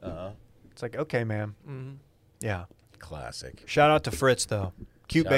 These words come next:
Speaker 2: baby.
Speaker 1: to Fritz.
Speaker 2: Hella
Speaker 1: He
Speaker 2: cute
Speaker 1: is.
Speaker 2: baby.
Speaker 1: He is. Handsome
Speaker 2: Is he,
Speaker 1: little fella.
Speaker 2: we haven't even said, is it more Sally or more Will?
Speaker 1: Uh, right now, I'm, I'm saying more Will.
Speaker 3: I don't have that, that gene. I haven't seen any, any baby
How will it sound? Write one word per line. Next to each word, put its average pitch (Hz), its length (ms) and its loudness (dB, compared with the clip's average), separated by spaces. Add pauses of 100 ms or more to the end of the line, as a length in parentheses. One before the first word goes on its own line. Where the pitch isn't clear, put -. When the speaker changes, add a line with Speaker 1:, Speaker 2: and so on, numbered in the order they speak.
Speaker 2:
baby. 113 80 0
Speaker 1:
to 98 60 -4
Fritz. - 460 -14
Speaker 2:
Hella 151 180 4
Speaker 1:
He 104 80 -2
Speaker 2:
cute 139 180 4
Speaker 1:
is. 127 40 -10
Speaker 2:
baby. 127 280 2
Speaker 1:
He 98 100 -8
is. - 380 -14
Handsome 92 260 -8
Speaker 2:
Is 131 40 0
he, 147 60 8
Speaker 1:
little 175 100 2
fella. 78 380 -8
Speaker 2:
we 175 100 10
haven't 226 180 10
even 147 160 0
said, 139 240 0
is - 140 -8
it - 60 -14
more 139 200 2
Sally 156 400 6
or 127 80 4
more 120 200 0
Will? 120 300 0 (920)
Speaker 1:
Uh, 147 260 4
right 151 120 4
now, 165 200 2
I'm, 139 200 2
I'm 127 160 -2
saying 117 220 -6
more 104 180 -4
Will. 76 300 -6 (1300)
Speaker 3:
I 147 120 8
don't 143 120 2
have 123 200 2
that, 104 200 -4 (220)
that 117 160 -4
gene. 107 320 -12 (240)
I 123 60 0
haven't 131 160 -2
seen 131 260 -4
any, 127 180 -6 (200)
any 135 180 -4
baby 120 460 -2